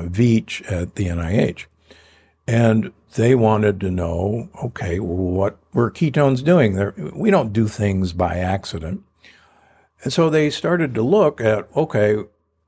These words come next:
human beings clearly have starved for multiple times. Um,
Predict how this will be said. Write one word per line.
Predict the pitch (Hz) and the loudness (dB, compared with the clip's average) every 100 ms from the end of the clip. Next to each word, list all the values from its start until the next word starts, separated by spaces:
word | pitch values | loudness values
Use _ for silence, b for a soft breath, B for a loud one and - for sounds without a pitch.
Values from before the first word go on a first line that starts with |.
| _ _ _ _ - | _ _ _ _ -8
human | 98 135 139 123 | 0 2 4 2
beings | 110 110 104 101 - | 2 0 0 -2 -6
clearly | - 113 107 98 95 | 0 2 4 2 2
have | 90 87 | 0 -2
starved | - 104 92 90 87 87 - - | -2 0 2 2 0 -4 -8 -16
for | - 107 92 87 | -10 -4 -2 0
multiple | 90 92 104 - 101 | 0 -2 -4 -8 -6
times. | - 92 78 - - _ - | -4 -4 -6 -12 -20 _ -6
Um, | 92 90 85 | -2 -2 -4